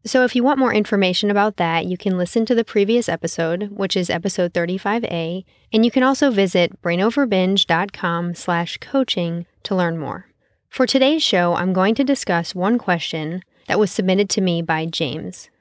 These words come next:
I'll typically discuss more than one question, but when I started thinking about this question, I realized that there are many areas to discuss in order to fully address it. On the surface, it might seem like a simple answer might work,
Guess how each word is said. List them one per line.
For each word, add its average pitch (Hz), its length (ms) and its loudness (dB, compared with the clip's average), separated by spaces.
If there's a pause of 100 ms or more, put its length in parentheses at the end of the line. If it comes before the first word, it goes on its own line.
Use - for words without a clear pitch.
(340)
I'll 254 120 2
typically 330 420 0
discuss 208 420 0
more 190 200 -2
than 233 160 0
one 262 160 2
question, 285 580 0
but 226 260 0
when 247 160 0
I 269 60 2
started 349 380 0
thinking 220 320 -2
about 202 260 0
this 214 180 -4
question, 240 540 -4
I 214 60 -6
realized 294 500 -2
that 175 300 2 (340)
there 240 160 0
are 240 60 2
many 269 340 4
areas 196 460 -2
to 208 120 -4
discuss 180 680 -2
in 214 160 0
order 247 240 0
to 214 180 -6
fully 190 400 -4
address 180 460 -2
it. - 260 -12 (340)
On 262 120 4
the 254 80 4
surface, 262 560 2
it 185 120 -6
might 240 220 0
seem 214 220 0
like 190 200 -4
a 214 60 -2
simple 175 340 -6
answer 175 360 -6
might 165 240 -8
work, 226 420 -2